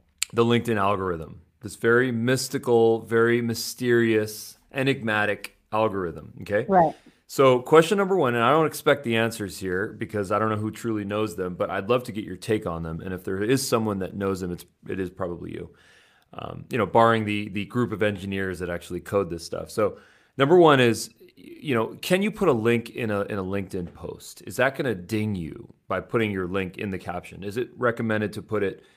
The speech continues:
Speaker 1: in the comments down below? I've, s-, I've seen it done both ways, and I've seen people tell me both ways.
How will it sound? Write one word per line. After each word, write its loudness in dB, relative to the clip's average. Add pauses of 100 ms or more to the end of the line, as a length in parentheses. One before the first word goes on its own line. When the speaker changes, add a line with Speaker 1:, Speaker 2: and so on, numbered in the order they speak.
Speaker 1:
in -4
the -2
comments -4
down -6
below? -12
I've, -6
s-, -14
I've -8
seen -6
it -4
done -4
both -4
ways, -2
and -8
I've -10
seen -12
people -14
tell -12
me -10
both -12
ways. -14